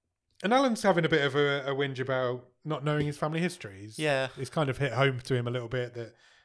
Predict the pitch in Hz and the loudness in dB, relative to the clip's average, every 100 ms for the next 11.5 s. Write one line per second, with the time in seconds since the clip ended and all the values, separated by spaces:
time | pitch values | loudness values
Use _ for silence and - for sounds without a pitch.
0 | _ _ 135 135 123 120 123 120 123 113 | _ _ -8 -8 -4 0 2 0 -4 -10
1 | - - - 113 110 120 113 117 110 104 | -12 -14 -8 -4 -2 -4 -6 -10 -10 -10
2 | - 110 107 104 90 95 101 98 98 - | -8 -8 -8 -10 -12 -14 -16 -16 -20 -20
3 | 95 _ _ _ _ 190 190 214 - - | -20 _ _ _ _ -8 0 4 4 4
4 | 151 165 151 147 - 151 143 143 135 123 | -4 -4 -4 -4 -6 -6 -4 -2 -2 -2
5 | - - 135 139 135 110 123 117 120 117 | -8 -6 -4 -2 -4 -4 0 0 0 -2
6 | 113 110 107 110 107 - 113 113 110 107 | -4 -6 -4 -4 -4 -8 -8 -6 -6 -8
7 | _ 117 110 98 95 _ _ _ _ _ | _ -16 -12 -12 -12 _ _ _ _ _
8 | _ - 101 101 _ - 104 92 113 104 | _ -18 -16 -18 _ -10 -8 -8 -10 -12
9 | - - 110 107 107 - 104 - _ _ | -12 -4 -4 -2 -6 -10 -12 -14 _ _
10 | _ 156 143 101 123 120 107 131 110 104 | _ 0 0 0 -4 -4 -2 -4 -4 -10
11 | 95 113 113 107 | -10 -10 -10 -10